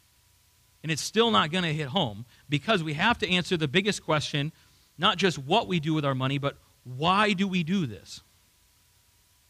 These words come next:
Why should we do all of these things with our money, especially in seasons when there doesn't feel like there's enough? <laughs> Why should we do these things?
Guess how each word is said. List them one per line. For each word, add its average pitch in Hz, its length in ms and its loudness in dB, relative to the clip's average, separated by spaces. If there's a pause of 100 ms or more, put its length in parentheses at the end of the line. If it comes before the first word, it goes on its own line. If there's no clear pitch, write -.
(380)
Why 135 760 0 (460)
should 135 220 -10
we 131 100 -4
do 151 200 -2
all 143 260 -2
of 156 100 -2
these 143 220 -8
things 101 460 -6 (220)
with 113 160 -10
our 117 120 -2
money, 104 300 -10 (260)
especially 165 800 -2 (260)
in 160 100 -2
seasons 160 520 0
when 160 120 -6
there 160 80 -2
doesn't 190 360 -2
feel 202 240 2
like 175 200 2
there's 156 220 0
enough? 156 460 0
<laughs> - 40 -20 (3750)
Why 147 220 -4
should 143 180 -4
we 123 80 -6
do 113 180 -6
these 98 220 -10
things? - 400 -20